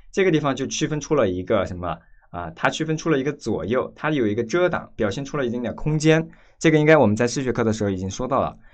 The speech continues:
它有个遮挡，有一个前后关系，而且也有一个左-，有一个左右的一个关系啊。表现出了它不是一块平的，它是有空间的。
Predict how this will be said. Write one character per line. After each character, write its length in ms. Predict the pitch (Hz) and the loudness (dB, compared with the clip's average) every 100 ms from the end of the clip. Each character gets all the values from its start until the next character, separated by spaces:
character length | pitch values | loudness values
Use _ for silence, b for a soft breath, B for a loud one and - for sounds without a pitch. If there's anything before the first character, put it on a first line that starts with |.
| b b | b b
它 220 | - 151 170 | 0 4 4
有 100 | 143 | 4
个 100 | 131 | 2
遮 200 | 180 160 | 2 2
挡， 180 | 92 - | 0 0
有 100 | 113 | 0
一 60 | 135 | 0
个 80 | |
前 340 | 143 - 104 139 | -2 0 0 0
后 100 | 165 | 0
关 200 | 131 117 | 0 -2
系， 200 | 117 104 | -4 -6
而 140 | 101 120 | -4 -2
且 120 | 131 | 0
也 120 | 110 | 0
有 60 | 104 | 0
一 20 | |
个 100 | 107 | -2
左-， 260 | - 170 175 - - - | 0 0 0 -2 -20 -4
有 140 | 120 | -2
一 40 | 104 | 2
个 120 | 117 | 0
左 240 | 113 104 98 | 0 0 2
右 80 | 165 | 2
的 80 | |
一 80 | 143 | 2
个 100 | 101 | 0
关 220 | 101 104 | -2 -2
系 260 | 104 95 - - - | -2 -4 -6 -14 -8
啊。 260 | 87 80 b b b b - _ | -4 -4 b b b b -20 _
表 120 | 120 | 2
现 100 | 127 | 4
出 140 | 160 170 | 4 2
了 80 | 143 | 2
它 140 | 156 | 2
不 100 | 147 | 0
是 140 | - | 0
一 20 | 160 | 0
块 180 | 170 120 | 2 0
平 300 | - 82 95 | -2 -4 0
的， 220 | 127 - | 0 0
它 160 | - 127 | -4 -2
是 140 | - | 0
有 80 | 101 | -2
空 180 | 117 120 | -2 -2
间 160 | 147 | -2
的。 160 | 139 | -2